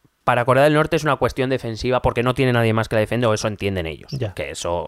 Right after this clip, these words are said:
Speaker 1: quiero decir,
Speaker 2: Claro, que igual
Speaker 1: yo estoy
Speaker 2: también
Speaker 1: hablando,
Speaker 2: tenían
Speaker 1: me estoy poniendo en su posición, no digo yo que
Speaker 2: tenían mucho, lo que digo, en la cabeza en plan, "Joder, joder, cuidado que nos van a atacar aquí, que vienen todos a por nosotros", y los demás eran en plan, "Bueno, tampoco, tampoco es que seáis muy importantes", ¿eh?
Speaker 1: Claro. Entonces,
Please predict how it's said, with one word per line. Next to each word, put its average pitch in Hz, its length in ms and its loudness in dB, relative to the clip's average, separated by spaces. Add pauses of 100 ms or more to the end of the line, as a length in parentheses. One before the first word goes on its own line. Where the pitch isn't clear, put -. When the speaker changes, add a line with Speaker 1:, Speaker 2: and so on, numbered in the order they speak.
(120)
Speaker 1:
quiero 101 140 -6
decir, 98 220 -8
Speaker 2:
Claro, 147 180 2
que 110 60 -2
igual 107 180 4
Speaker 1:
yo 113 80 2
estoy 117 140 4
Speaker 2:
también - 20 4
Speaker 1:
hablando, 113 200 4
Speaker 2:
tenían 120 180 4
Speaker 1:
me 127 60 4
estoy 120 120 0
poniendo 123 280 2
en - 20 2
su 123 80 0
posición, 117 420 0
no 98 140 -2
digo 104 200 -2
yo 95 200 -4
que 82 260 -14
Speaker 2:
tenían 117 300 -2
mucho, 117 400 2
lo 107 120 2
que 104 60 0
digo, 107 200 2
en 98 60 -2
la 98 120 -4
cabeza 104 320 2
en 110 100 2
plan, 104 240 0
"Joder, 98 320 -4
joder, 104 360 -4
cuidado 104 260 -2
que 113 80 -2
nos 90 100 -4
van 95 80 -4
a 92 60 -6
atacar 120 400 0
aquí, 113 180 -4
que 110 120 -2
vienen 104 200 0
todos 113 160 0
a 110 80 -2
por 113 80 -2
nosotros", 123 540 0 (420)
y - 80 -10
los 104 140 -2
demás 104 260 -4
eran 104 140 -4
en 92 40 -10
plan, 92 300 -8 (140)
"Bueno, 113 280 -12
tampoco, 98 1120 -2 (280)
tampoco 127 300 2
es - 20 -8
que 127 80 -2
seáis 120 160 4
muy 123 140 4
importantes", 104 680 0
¿eh? 123 160 -8 (300)
Speaker 1:
Claro. - 240 -6 (720)
Entonces, 151 540 -4